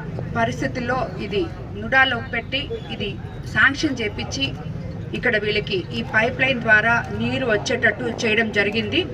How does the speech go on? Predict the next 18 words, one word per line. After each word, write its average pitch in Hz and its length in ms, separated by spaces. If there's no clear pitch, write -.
అదేవిధంగా 277 920
బుచ్చిరెడ్డిపాళెం 254 840
పట్టణం 240 340
మూడో 269 320
వార్డు 240 400
పరిధిలోని 226 540
ఇసుకపాలెం, 254 720
అరుంధతి 233 440
వార్డులో 226 340
కూడా 247 180
తాగునీటి 247 600
సమస్య 226 460
ఉంది 233 380
అని 269 260
ఒక, 214 300
కాకపోతే 285 540
ఏంటంటే 285 360
అక్కడ 262 420